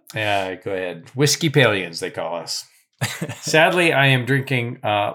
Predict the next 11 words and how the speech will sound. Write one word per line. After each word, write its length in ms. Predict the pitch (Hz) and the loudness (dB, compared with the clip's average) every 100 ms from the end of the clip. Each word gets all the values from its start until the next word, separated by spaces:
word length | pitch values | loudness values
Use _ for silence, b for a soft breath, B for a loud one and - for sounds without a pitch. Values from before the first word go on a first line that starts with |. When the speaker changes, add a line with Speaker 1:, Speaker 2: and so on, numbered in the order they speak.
| - | -4
Speaker 1:
Polar 580 | 135 131 143 131 131 135 | -4 -2 0 0 -2 -4
Black 420 | 113 117 120 - | 0 0 0 -6
Cherry 420 | 131 113 107 107 | -2 -2 -2 -4
Seltzer 420 | - 110 113 131 | -2 -4 -4 -6
Water 460 | 131 131 131 123 113 _ - | -2 -2 -2 -4 -8 _ -20
because 320 | 143 - 117 | -16 -8 -4
Speaker 2:
That 160 | 123 139 | -2 -2
sounds 240 | - 120 | -2 0
Speaker 1:
so 120 | 127 | -2
far 300 | 113 113 113 | -2 -2 -4
Speaker 2:
gross. 600 | 113 123 110 - - - | -4 -6 -6 -6 -8 -8